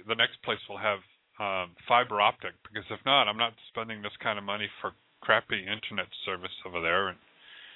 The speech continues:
uh, with the phone. But, uh, you know, we'll see what we can do and get better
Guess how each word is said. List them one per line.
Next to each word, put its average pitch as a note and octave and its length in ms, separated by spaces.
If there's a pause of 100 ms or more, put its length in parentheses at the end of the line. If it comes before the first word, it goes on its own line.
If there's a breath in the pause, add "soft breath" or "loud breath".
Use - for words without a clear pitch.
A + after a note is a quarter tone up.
(400 loud breath)
uh, F#2 280
with A2 120
the - 160
phone. G#2+ 260
But, G#2 120
uh, G#2 100
you A#2 100
know, A#2 120
we'll C3 240
see D#3+ 80
what C#3 80
we C3 100
can C3 160
do A2+ 220
and A#2 100
get G2+ 180
better A2+ 240